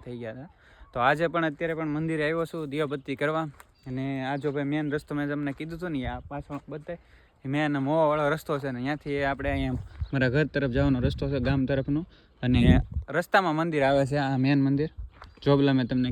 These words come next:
કીધું હતું ને. તો હું કહું, અત્યારે પણ દીવાબત્તી કરતો હતો, હજી આજે નથી આવ્યા મારા પપ્પા, કાલે કદાચ આવશે. તો હવે સાત વાગે આવ્યા છે, તો હાલો ફટાફટ, આમ, શું કહેવાય, હાથ પગ મોઢું બોઢું ધોઈને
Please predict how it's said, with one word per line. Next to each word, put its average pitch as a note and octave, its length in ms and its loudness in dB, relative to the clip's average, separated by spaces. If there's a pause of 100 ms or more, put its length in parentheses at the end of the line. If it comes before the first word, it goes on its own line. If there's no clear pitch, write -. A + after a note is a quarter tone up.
કીધું D#3 300 0
હતું D#3+ 180 -6
ને. A#2+ 80 -6 (560)
તો C3 100 0 (840)
હું C#3+ 80 -8
કહું, D3 120 2
અત્યારે D3+ 340 -2
પણ C#3 160 0
દીવાબત્તી D3+ 440 -2
કરતો F3 240 -2
હતો, F3+ 100 -2 (140)
હજી C#3 200 -4
આજે C#3+ 200 -2
નથી F3+ 240 -2
આવ્યા C#3 200 0
મારા B2+ 180 -4
પપ્પા, D3+ 180 -6 (460)
કાલે D#3 280 4
કદાચ D3 300 -2
આવશે. C#3 280 -4 (520)
તો C3 140 0
હવે D3+ 160 2 (260)
સાત E3 240 4
વાગે F3 180 4
આવ્યા F#3+ 260 2
છે, G3+ 120 -6
તો D3+ 60 -2
હાલો F#3 200 0
ફટાફટ, D#3+ 360 -4 (960)
આમ, C3+ 120 0 (100)
શું F3+ 140 -6
કહેવાય, D#3+ 240 4
હાથ D3 160 -2
પગ D3+ 160 -2
મોઢું D#3 220 -2
બોઢું D#3 240 -2
ધોઈને D#3+ 340 2